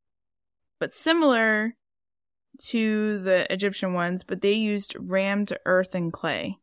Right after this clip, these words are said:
Rammed earth and clay. Even Europe had some sort of pyramid. A pyramid of Sentius, which was in Rome,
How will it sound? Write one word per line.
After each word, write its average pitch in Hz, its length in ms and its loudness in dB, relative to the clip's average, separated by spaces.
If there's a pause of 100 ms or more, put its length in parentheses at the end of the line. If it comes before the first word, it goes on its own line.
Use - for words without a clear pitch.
(400)
Rammed 180 380 0
earth 170 240 -2
and 170 140 -4
clay. 160 340 -2 (420)
Even 277 340 2 (300)
Europe 202 500 0 (340)
had 202 280 0
some 208 200 0
sort 190 420 2
of 170 420 -2 (420)
pyramid. 156 520 -2 (520)
A 190 140 2
pyramid 208 400 2
of 190 100 -2
Sentius, 254 800 2
which 226 180 -8
was 190 160 -4
in 190 180 0
Rome, 196 520 0